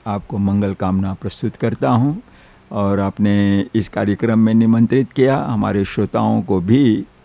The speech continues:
शुभकामनाएं हैं। उनके लिए भी यह वर्ष बहुत ही आनंदप्रद बने, मंगलमय बने। सब लोगों के प्रति इस प्रकार की हृदय की समस्त शुभ भावनाओं के साथ मैं कामना करता हूँ।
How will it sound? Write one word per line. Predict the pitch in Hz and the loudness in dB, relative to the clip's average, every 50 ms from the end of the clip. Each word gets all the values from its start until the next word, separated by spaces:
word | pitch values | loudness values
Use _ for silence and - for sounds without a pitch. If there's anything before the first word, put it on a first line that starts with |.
| _ - | _ -18
शुभकामनाएं | - - 127 107 - - 104 104 104 107 107 107 110 113 117 120 117 | -10 -4 -4 -4 -4 -2 -2 2 4 4 4 4 2 2 2 2 0
हैं। | 120 143 165 190 - - - - - _ _ _ _ - - | 0 0 -2 -6 -10 -18 -20 -20 -20 _ _ _ _ -4 0
उनके | 113 113 120 - 123 110 | 4 4 4 4 2 2
लिए | 98 104 104 107 104 | 2 2 0 0 0
भी | 101 95 98 127 143 147 156 - - - _ _ - 110 | 0 0 2 2 4 2 2 0 -4 -16 _ _ -4 0
यह | 107 98 98 98 | 0 2 2 0
वर्ष | 95 90 98 107 120 127 - - - - - - - - | 0 0 0 0 0 0 -4 -8 -12 -14 -20 -20 -16 -10
बहुत | 117 95 98 98 107 98 - 131 | -4 -2 0 0 0 0 -2 -2
ही | 123 113 | -2 0
आनंदप्रद | 98 95 98 95 95 92 87 - 110 113 113 | 0 0 2 2 0 0 -2 -2 -2 -2 -2
बने, | 113 117 117 123 127 139 139 160 156 | -2 -2 -2 -2 0 0 0 0 0
मंगलमय | 131 107 98 95 95 92 92 87 92 101 107 110 | -2 0 0 0 0 0 -2 -2 0 0 2 0
बने। | 107 117 120 123 131 143 160 - - - - _ - | 2 2 2 2 2 2 0 -4 -10 -20 -20 _ -10
सब | - - 131 127 117 | -4 -2 -2 0 0
लोगों | 110 104 104 104 98 87 | 0 0 0 -2 -2 -2
के | 101 92 | -4 -4
प्रति | - - 104 98 - - 147 147 156 160 - - - - - - | -4 -4 -4 -4 -2 0 2 2 2 0 -2 -8 -18 -12 -6 -4
इस | 104 95 | -4 -4
प्रकार | - - 101 98 - 95 95 92 87 | -4 -6 -8 -6 -6 -4 -4 -4 -6
की | - - 113 120 147 - _ _ _ - - - | -4 -4 -2 -2 -2 -4 _ _ _ -18 -10 -4
हृदय | - 107 98 101 98 98 | -2 0 0 2 0 0
की | 90 - 117 104 | -2 -4 -8 -8
समस्त | - - 107 117 127 127 - - - - | -6 -4 -2 0 0 0 -2 -4 -8 -8
शुभ | 113 - - 151 147 131 113 | -8 -4 -4 -4 -4 -2 -2
भावनाओं | 107 98 98 98 98 92 90 90 92 92 | -2 0 0 0 0 0 0 0 0 -2
के | 87 - 98 95 | -2 -2 -4 -4
साथ | - - 98 104 107 - - - - - _ - - | -4 -4 -4 -2 -4 -4 -8 -12 -20 -20 _ -8 -4
मैं | 98 98 92 87 82 - 90 - _ - - - | -2 -2 0 -2 -2 -4 -8 -12 _ -20 -16 -8
कामना | - 95 87 87 87 - - - | -6 -4 -2 -2 -2 -4 -6 -10
करता | - - - - - | -16 -18 -16 -14 -14
हूँ। | - - 123 151 | -14 -14 -14 -16